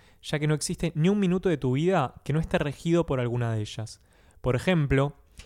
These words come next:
incluso cuando estás aislada en un retrete por la humilde necesidad de liberar tu vejiga, tendrás la obligación de vigilar que nadie pueda escuchar la melodía de tu arroyo. Así pues, deberás tirar de la cadena sin cesar."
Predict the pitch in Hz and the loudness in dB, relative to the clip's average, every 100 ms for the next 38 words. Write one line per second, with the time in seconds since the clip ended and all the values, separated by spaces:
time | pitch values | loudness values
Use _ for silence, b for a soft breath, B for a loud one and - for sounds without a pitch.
0 | B 143 143 208 233 180 139 110 180 190 | B -2 0 2 0 2 -2 0 -2 -2
1 | - 143 131 123 160 180 190 160 143 165 | -2 -2 0 2 2 4 2 2 0 0
2 | 156 135 160 175 185 - 139 127 147 208 | -2 0 -2 0 -2 -2 0 2 2 2
3 | 185 139 123 151 165 143 123 127 135 135 | 2 0 -2 0 0 0 0 0 0 -2
4 | 117 - 175 139 147 B B B - 139 | -4 -2 0 0 0 B B B -4 0
5 | 185 214 185 139 127 - 190 190 135 117 | 0 2 2 2 -2 0 -2 0 -2 -4
6 | - 127 151 180 - 139 131 170 214 220 | -4 0 2 0 -4 -4 0 0 0 -2
7 | 202 160 160 160 - 131 - 165 - - | -2 0 0 -2 -4 -6 0 0 0 -4
8 | 131 127 123 127 139 147 131 127 123 123 | -2 0 0 2 2 0 0 -2 -2 -2
9 | 110 - 110 - B B B 123 - 156 | -4 -6 -8 -8 B B B -6 -4 -2
10 | 170 175 151 - - b - 135 135 127 | 2 2 2 -4 -12 b -2 2 2 0
11 | - 160 160 185 143 135 135 147 160 165 | -2 0 2 2 2 0 0 2 -2 -4
12 | - - 127 135 131 - 113 104 | -8 -4 -4 -4 -8 -8 -8 -8